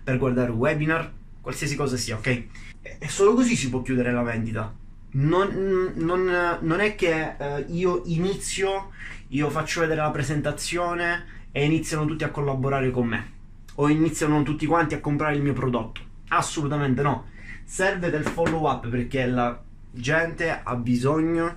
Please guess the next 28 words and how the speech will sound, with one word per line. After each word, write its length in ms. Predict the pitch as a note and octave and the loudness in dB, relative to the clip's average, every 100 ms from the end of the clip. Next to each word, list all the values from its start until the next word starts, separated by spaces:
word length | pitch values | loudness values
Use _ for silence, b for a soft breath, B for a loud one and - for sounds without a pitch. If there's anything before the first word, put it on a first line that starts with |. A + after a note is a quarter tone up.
| B B - | B B -8
di 260 | A#2+ B2+ | 0 0
più 200 | A#2 C3+ | 2 0
informazioni, 680 | D#3 D3 D3+ D3 - C#3 G#2+ | 0 2 2 2 0 0 2
ha 40 | |
bisogno 440 | G#2+ A#2 B2+ D3 D3+ | 0 0 0 0 0
di 140 | C3+ | -2
contenuti 720 | C3 C#3 B2+ C3 D3+ E3 E3+ | -2 0 0 2 2 0 -4
per 200 | D#3 B2 | -2 -2
essere 420 | C3 B2+ B2+ B2 | -2 -2 -2 -2
certa, 320 | A#2+ C3+ A#2+ A2+ | 0 -2 -4 -6
per 120 | A#2+ | -6
essere 240 | A#2+ B2+ | -4 -4
sicura. 340 | A#2+ B2+ C3+ A#2 | -2 0 0 2
Ormai 220 | C3+ C3+ | 0 0
tutti 280 | D3+ D3+ B2+ | -2 -4 -2
quanti 440 | D#3 E3 D#3 B2+ | 0 0 0 2
in 140 | C3 | 2
giro, 460 | B2 D3 D#3+ D#3+ D#3 B B B B - | 2 0 2 0 -2 B B B B 0
ehm, 580 | A#2+ A#2+ A#2+ A#2+ A#2+ A#2+ | 2 4 4 4 4 2
attraverso 580 | C#3 B2 B2+ C#3+ - B2+ | -2 2 2 2 0 4
i 120 | B2 | 4
video 420 | A#2+ E3 D3+ D#3 | 4 2 4 4
sul 180 | - B2 | 4 2
web 640 | A2+ C#3+ D3+ C3 C#3 C#3 | 4 4 4 4 2 4
millantano 840 | C#3 B2+ B2 C3 D3 C#3 B2+ B2+ A2+ | 4 6 6 6 4 2 2 0 2
cazzate 680 | C3+ C3 - E3+ F3+ D3 C3 | 2 2 2 2 2 4 2
della 280 | C3+ C#3 B2 | 2 2 4
Madonna, 800 | B2+ B2+ C#3 B2 A#2+ A#2+ C3 | 4 4 4 4 4 4 2